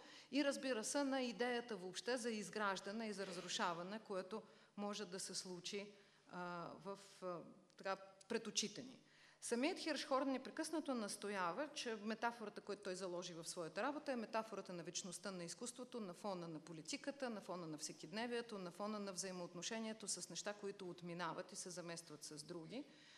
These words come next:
Де-факто моята функция на откриването на Манифеста десет, а, бе да модерирам една дискусия с участието на Томас Хиршхорн и художничката Алевтина Кахидзе от Украйна,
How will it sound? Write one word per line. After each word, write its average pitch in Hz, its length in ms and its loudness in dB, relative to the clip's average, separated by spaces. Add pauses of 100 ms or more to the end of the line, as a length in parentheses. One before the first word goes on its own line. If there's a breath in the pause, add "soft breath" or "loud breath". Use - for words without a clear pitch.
(460 loud breath)
Де-факто 262 360 4
моята 262 280 4
функция 233 420 0
на 196 160 -2
откриването 190 680 -2
на 170 240 -2 (320 loud breath)
Манифеста 185 500 -2
десет, 277 540 2 (340 loud breath)
а, 175 360 -2
бе 160 160 0
да 247 160 4
модерирам 202 600 2
една 175 220 -2
дискусия 247 640 -2
с 262 100 -2
участието 175 580 -2
на 165 120 -4
Томас 160 380 -4
Хиршхорн 226 800 -2
и 180 100 -8
художничката 175 680 -6
Алевтина 170 460 -4
Кахидзе 247 640 -2 (100)
от 226 280 -6
Украйна, 202 680 0